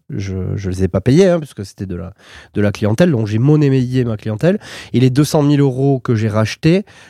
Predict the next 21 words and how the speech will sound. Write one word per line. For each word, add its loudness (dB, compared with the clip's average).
j'ai 2
fini 0
de 0
les 4
rembourser -2
là. -12
Donc, -2
à -6
ce -2
moment-là, 2
si -16
tu -12
veux, -4
je -8
récupère -8
sept -6
cent -6
mille -2
euros 0
de 0
cash. -2